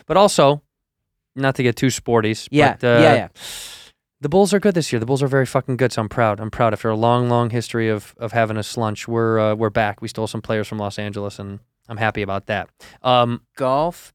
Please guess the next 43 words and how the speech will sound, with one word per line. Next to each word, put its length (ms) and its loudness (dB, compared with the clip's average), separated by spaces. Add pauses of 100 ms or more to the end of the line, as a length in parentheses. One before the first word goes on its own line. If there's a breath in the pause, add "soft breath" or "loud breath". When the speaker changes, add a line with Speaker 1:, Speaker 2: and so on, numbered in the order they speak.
Speaker 2:
basketball. 680 -12
I 20 -20
just 140 -18
want 100 -12
you 80 -12
to 80 -14
know. 260 -16 (400)
Speaker 1:
Uh, 60 -12 (120)
what 100 -2
do 20 2
you 60 0
mean? 240 -4
They're 100 -2
right 140 2
next 160 -4
to 40 -4
each 120 -2
other? 140 0
Speaker 2:
Yeah, 160 -4
as 140 -10
far 220 -12
as, 240 -14
yeah. 180 -16
I 40 -18
mean, 140 -10
Speaker 1:
You, 80 0
Speaker 2:
I, 80 -4
Speaker 1:
as 100 0
far 100 6
Speaker 2:
I, 40 4
Speaker 1:
as 100 -2
you 60 4
Speaker 2:
they're 100 4
Speaker 1:
not 80 -2
giving 180 2
a 60 0
Speaker 2:
inter-, 60 -2 (120)
Speaker 1:
fuck? 40 2
Speaker 2:
yeah, 60 -6
yeah, 320 -10
yeah. 140 -8
Speaker 1:
I 60 -2
understand 240 -4